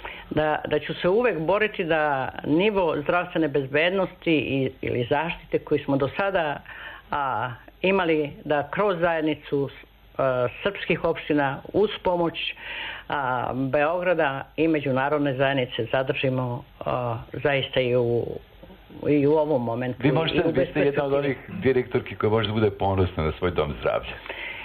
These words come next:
Speaker 1: Ja jesam, ali računam da ćemo u perspektivi mlada generacija koja nasleđuje, a, moći da, da, da zaista, a, bude ponosna na ono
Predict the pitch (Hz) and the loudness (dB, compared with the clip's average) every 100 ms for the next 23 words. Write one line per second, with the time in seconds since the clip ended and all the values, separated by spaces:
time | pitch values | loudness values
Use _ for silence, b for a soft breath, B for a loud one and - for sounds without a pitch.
0 | B - 190 180 226 226 226 196 175 170 | B 0 4 4 2 0 0 2 2 2
1 | 156 202 190 170 160 156 151 147 147 - | 0 -2 0 2 2 0 0 0 -2 -2
2 | 147 185 202 208 180 - - 160 175 170 | -2 2 4 4 2 -2 0 2 2 2
3 | 156 147 143 147 147 147 131 135 131 120 | 0 2 4 2 0 -4 -4 -4 -4 -4
4 | 147 156 151 156 151 139 - B B B | 0 0 2 2 2 0 -4 B B B
5 | - 120 107 - - 120 - - 160 160 | -8 -4 -2 -4 -6 -8 -4 2 2 2
6 | 165 151 131 127 139 131 113 123 131 160 | 2 2 2 0 2 2 2 2 2 2
7 | 151 - 143 127 - - 55 - 123 123 | 0 0 2 2 -2 -4 -4 -2 -4 -6
8 | - 147 - - 147 165 165 139 151 151 | -6 -6 -6 -4 0 2 2 0 0 0
9 | 160 - 156 143 143 135 | 0 0 0 2 2 0